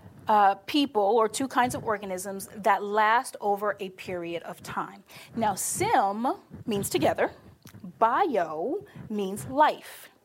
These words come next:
but sis actually means condition or action. So it's the action of being together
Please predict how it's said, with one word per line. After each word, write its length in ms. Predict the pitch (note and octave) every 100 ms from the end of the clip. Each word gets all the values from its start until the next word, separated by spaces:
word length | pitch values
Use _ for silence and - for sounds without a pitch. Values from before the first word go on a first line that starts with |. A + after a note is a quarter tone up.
| _ - - -
but 220 | G#3+ -
sis 720 | - - A#3 D#4+ - - - _ -
actually 580 | G3+ - - D4 C#4
means 380 | A#3 F#3+ F3+ F3+
condition 760 | - - F3 E3 G3 - C4+ C4+ -
or 160 | F3+ -
action. 400 | F#3 F#3 - - - - - _ _ _ _ _ _ _ _ - - -
So 240 | - A#3 -
it's 280 | C#4+ D4+ - -
the 320 | G#3 G#3 G3 - -
action 800 | B3+ F#4 - - - F3 E3+ A3
of 240 | - F3 E3
being 340 | A3 B3 C4
together 800 | B3 A3 F#3 A3 A#3 E3 D#3+ -